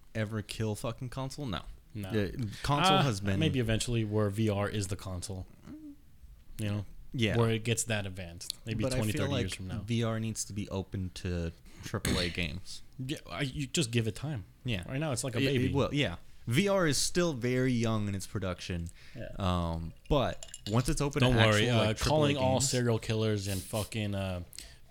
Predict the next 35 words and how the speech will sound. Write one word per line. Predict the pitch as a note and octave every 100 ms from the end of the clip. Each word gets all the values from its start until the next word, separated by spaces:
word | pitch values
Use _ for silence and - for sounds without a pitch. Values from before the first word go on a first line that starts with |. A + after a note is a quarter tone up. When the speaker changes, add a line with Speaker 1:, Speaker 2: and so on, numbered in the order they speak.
| -
Speaker 2:
pedophiles, | A2 G#2 - G#2 G2+ F#2+
if | F#2
you | G#2+
guys | A#2 A2+ G#2+
are | G2+
fucking, | - A2 G2 G2+ G2
you | F#2+
know, | F#2+ F2+ F2+ - - - -
you | G#2
know, | F#2+
you | G2
guys | A2 G#2
don't | G2 A2
wanna | A2+ A2
be | G#2 G#2+
fucking, | - A2 G2+ G#2+ A2 G#2 - - - -
uh, | G2 F#2
you | G2+
know, | F#2
little | G2+ G#2+
children | - G#2+ G2+ G2+ G2+ G2
and | F#2 F#2 F2+
killing | - G#2+ G2+ G2 F#2+ - - - - -
any | G#2+ G#2 A2
innocent | G#2 A2+ G2+
people, | A#2 D3 D#3
and | G#2+ F#2+
you | G2+
wanna, | G#2 F#2+ F#2 F#2 -
uh, | F#2+ F2+
be | G#2 G2
productive | - G#2 G2 B2+ -
to | B2
society, | B2+ - C3+ E3+ E3+
uh, | G#2+ F#2+